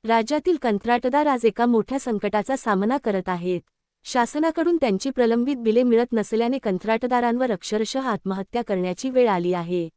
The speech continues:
ही फक्त आर्थिक अडचण नाही, तर जीवघेणी परिस्थिती आहे.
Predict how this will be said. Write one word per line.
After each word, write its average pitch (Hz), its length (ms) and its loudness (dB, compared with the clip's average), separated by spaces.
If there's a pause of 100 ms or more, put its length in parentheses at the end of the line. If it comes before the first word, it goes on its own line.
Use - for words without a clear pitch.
(720)
ही 302 160 4
फक्त 302 240 -2
आर्थिक 285 440 0
अडचण 226 340 0
नाही, 202 320 0 (180)
तर 262 80 4 (100)
जीवघेणी 220 460 0
परिस्थिती 208 600 -2
आहे. 175 360 -2